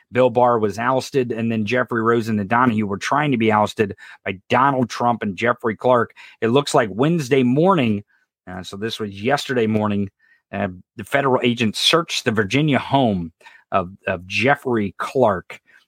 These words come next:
You also know that Jeffrey Clark has been in, held in contempt of Congress. Um, so I don't know. This probably doesn't have to do with the contempt charge. It probably has to do with, I don't know, him committing seditious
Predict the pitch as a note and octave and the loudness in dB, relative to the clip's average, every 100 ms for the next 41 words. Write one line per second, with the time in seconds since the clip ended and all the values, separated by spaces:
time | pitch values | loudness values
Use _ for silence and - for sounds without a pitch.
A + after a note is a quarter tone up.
0 | - G#2+ A#2+ - A#2+ A2+ G#2 F2+ A2+ - | -4 0 2 2 0 2 2 2 0 0
1 | G#2 - A#2 A2 F#2+ - G#2 G2+ F#2+ F2+ | 0 0 0 0 -4 -2 -2 -2 -4 -10
2 | _ _ - B2+ A#2+ A#2 G2+ F#2 G2+ F2+ | _ _ -4 0 2 2 0 -2 -4 -2
3 | A#2+ B2+ G2 F2 A#2 C3+ G#2 G2+ - - | -2 -2 -4 -2 -2 -2 -2 -4 -6 -20
4 | _ _ - G2 G2 F#2 - C3+ F3 C#3 | _ _ -12 -8 -8 -8 -6 -2 2 2
5 | B2+ A2+ C#3+ D#3 - F#3 G#3+ F#3+ B2+ A2 | 2 0 -6 -8 -2 0 2 0 0 0
6 | C3 A2+ G#2 A#2 G#2+ F#2+ G2+ F2+ B2 A#2 | -2 -2 -2 -2 -2 -4 -8 -4 -4 -4
7 | G2 F#2 F2+ F#2+ - A#2+ A2+ G2+ G2 G2 | -6 -6 -8 -8 -4 -2 0 -2 -2 -6
8 | G2 F#2+ G#2+ C3+ G#2+ F#2+ F#2 F2+ _ _ | -6 -4 -2 0 0 -2 -6 -10 _ _
9 | _ - _ - D#4 D4+ G#3 B3+ A#3+ C4+ | _ -20 _ -2 -2 -2 0 0 2 2
10 | D#4+ E4 E4 A#3+ B3 F3 D3+ C4 - C#4 | 4 2 0 -2 -2 -2 0 0 2 0
11 | B3 - | -2 -6